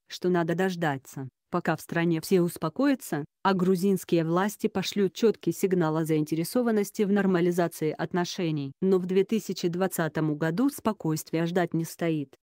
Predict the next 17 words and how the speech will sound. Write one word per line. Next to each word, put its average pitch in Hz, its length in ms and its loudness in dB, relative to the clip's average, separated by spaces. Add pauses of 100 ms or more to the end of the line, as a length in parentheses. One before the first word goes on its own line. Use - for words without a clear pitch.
(460)
Осенью 180 560 2
в - 40 -12
стране 165 440 2
должны 160 340 -2
пройти 170 400 -2
выборы 175 320 0
в - 100 -12
парламент. 151 680 -2 (640)
И 180 100 4
это 175 300 2
само 226 240 2
по 269 100 0
себе 202 240 0
повод 247 380 2
для 190 160 2
протестов 190 580 -2
оппозиции. 165 800 -2